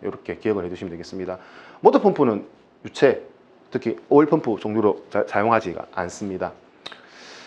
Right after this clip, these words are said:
어, 자, 그 다음에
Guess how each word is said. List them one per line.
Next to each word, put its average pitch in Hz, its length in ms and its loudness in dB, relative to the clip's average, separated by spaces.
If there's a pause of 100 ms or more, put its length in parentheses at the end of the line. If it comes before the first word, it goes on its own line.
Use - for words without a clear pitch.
(680)
어, 151 840 8
자, 151 140 6
그 160 60 4
다음에 170 480 6